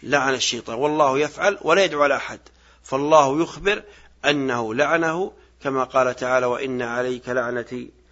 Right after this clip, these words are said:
إلى يوم الدين". وقال: "لأتخذن من عبادك نصيبا مفروضا"، أي قال الشيطان:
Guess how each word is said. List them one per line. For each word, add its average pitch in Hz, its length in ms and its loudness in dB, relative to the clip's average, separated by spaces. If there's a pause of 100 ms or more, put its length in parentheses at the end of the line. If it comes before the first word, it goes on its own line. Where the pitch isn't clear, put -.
(440)
إلى 131 220 -2
يوم 110 220 -4
الدين". - 300 -16 (2250)
وقال: 151 480 8
"لأتخذن 143 1160 2
من 135 200 -2
عبادك 139 560 -2
نصيبا 151 460 -4
مفروضا"، 117 640 -8 (220)
أي 139 100 -12
قال 147 280 -4
الشيطان: 123 540 -10